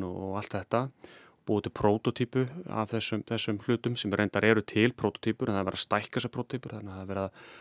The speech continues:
að, hérna, gera búnaðinn kláran fyrir, fyrir skipsferðina og þá verður þetta allt saman testað og í rauninni er það þannig að, að, um, ef að þetta sýnir fram á gildi sitt þá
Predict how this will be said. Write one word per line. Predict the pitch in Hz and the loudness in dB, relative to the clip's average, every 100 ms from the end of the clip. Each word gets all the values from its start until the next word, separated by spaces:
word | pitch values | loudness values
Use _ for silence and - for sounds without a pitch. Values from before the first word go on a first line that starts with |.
| - - | -20 -20
að, | - 92 98 | -8 -6 -6
hérna, | 95 101 95 95 - - - | -6 -4 -4 -6 -12 -4 6
gera | 113 | 6
búnaðinn | 104 120 110 107 | 8 8 8 6
kláran | - 107 104 98 | 6 6 6 2
fyrir, | 113 101 98 - - | 2 2 0 -4 -10
fyrir | - 110 104 | 0 2 2
skipsferðina | - 117 - 92 92 110 143 | 4 4 4 0 0 0 -2
og | 107 | 0
þá | 120 | 4
verður | 120 117 104 | 6 6 4
þetta | - | 2
allt | 107 104 | 0 0
saman | 98 | -2
testað | - 104 - 113 131 - - - - - - - _ | -2 0 0 0 -2 -8 -20 -20 -20 -20 -20 -20 _
og | - 101 104 104 104 107 - - | 4 8 10 10 10 8 0 0
í | 117 | 6
rauninni | 104 120 127 107 101 - - | 10 10 10 6 6 2 2
er | 113 117 | 6 6
það | 107 | 4
þannig | 110 95 90 | 2 2 2
að, | 92 92 - 95 | 0 -2 -6 -2
að, | 92 92 - - 95 | -2 -2 -6 -6 -4
um, | 92 92 90 - _ _ - - - | -2 -2 -4 -6 _ _ -20 -20 -14
ef | - 107 107 | 6 6 8
að | 104 | 4
þetta | - - | 2 6
sýnir | 117 110 101 _ | 8 6 4 _
fram | - 107 | 2 4
á | 104 101 | 4 4
gildi | 135 143 | 4 4
sitt | - 90 - - - _ _ | 0 -2 -6 -16 -20 _ _
þá | - 110 | 0 6